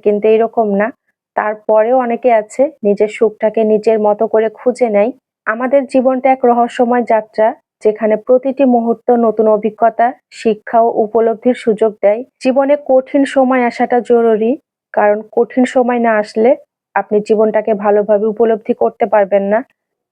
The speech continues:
আঘাত পাওয়ার ভয়ে কখনো জীবনকে থেমে যেতে দিবেন না। শত শত আঘাতের পরেও মুখে হাসি রেখে পথ চলার নামই জীবন। ভালো কিছু থেকে ব্যর্থ হওয়া মানে যে আপনার জীবন ব্যর্থ, ব্যাপারটা কিন্তু এরকম না। হয়তোবা আপনি আরো ভালো কিছুর দিকে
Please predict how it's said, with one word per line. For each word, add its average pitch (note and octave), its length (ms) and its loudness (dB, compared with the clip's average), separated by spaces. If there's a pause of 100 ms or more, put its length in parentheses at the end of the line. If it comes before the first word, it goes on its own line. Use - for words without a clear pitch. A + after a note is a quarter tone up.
(100)
আঘাত G#3+ 420 -2
পাওয়ার C4 280 2 (120)
ভয়ে A3+ 260 2 (100)
কখনো A3+ 360 -2
জীবনকে A3+ 440 0
থেমে A#3+ 340 2
যেতে B3 240 0
দিবেন G#3 400 -2
না। A3+ 60 2 (520)
শত A3 200 0 (120)
শত C4+ 160 0 (160)
আঘাতের B3 400 0 (120)
পরেও B3 320 2
মুখে B3 340 -2
হাসি G#3 440 -4
রেখে A3+ 300 -2
পথ G#3+ 240 2
চলার A3 320 2
নামই G#3 280 0 (100)
জীবন। G#3+ 280 -2 (360)
ভালো G#3+ 380 0
কিছু C#4 200 -2 (120)
থেকে C#4+ 240 2
ব্যর্থ A#3 380 0
হওয়া B3+ 260 2 (100)
মানে A#3 240 0
যে B3 120 0
আপনার A#3 280 0 (100)
জীবন A#3 300 0
ব্যর্থ, A3 340 0 (240)
ব্যাপারটা G#3+ 340 0
কিন্তু G#3+ 240 -4
এরকম A3 400 0
না। G3+ 220 2
হয়তোবা A#3 460 0
আপনি C#4 200 -2 (140)
আরো A3+ 260 0
ভালো A#3 320 0
কিছুর A#3+ 300 -2 (100)
দিকে A#3 220 0